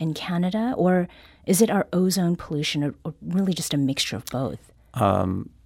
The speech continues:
Speaker 2: yeah, the answer is both of the above, exactly as you say. Uh, unprecedented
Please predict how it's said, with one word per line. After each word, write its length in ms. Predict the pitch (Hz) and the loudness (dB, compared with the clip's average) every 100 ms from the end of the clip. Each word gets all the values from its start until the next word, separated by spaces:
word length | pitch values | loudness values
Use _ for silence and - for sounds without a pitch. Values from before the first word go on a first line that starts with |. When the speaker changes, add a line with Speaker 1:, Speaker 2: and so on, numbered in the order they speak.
| - | -4
Speaker 2:
yeah, 220 | 101 90 85 - | 2 2 0 -4
the 160 | 110 95 | 0 2
answer 320 | 104 - 95 | 0 0 -2
is 160 | 90 | -2
both 280 | 87 92 95 | 0 2 2
of 100 | 101 | -2
the 100 | 92 | -2
above, 340 | 87 90 90 90 | -2 0 0 -2
exactly 480 | 87 95 92 95 | -4 -2 -2 -2
as 140 | 92 87 | -4 -6
you 80 | 90 | -10
say. 420 | - 90 85 85 - - - _ - | -4 -2 -2 -4 -12 -20 -20 _ -2
Uh, 320 | 101 95 95 | 0 0 -2
unprecedented 880 | - 98 95 107 110 101 95 90 82 | 2 2 6 6 6 4 4 4 0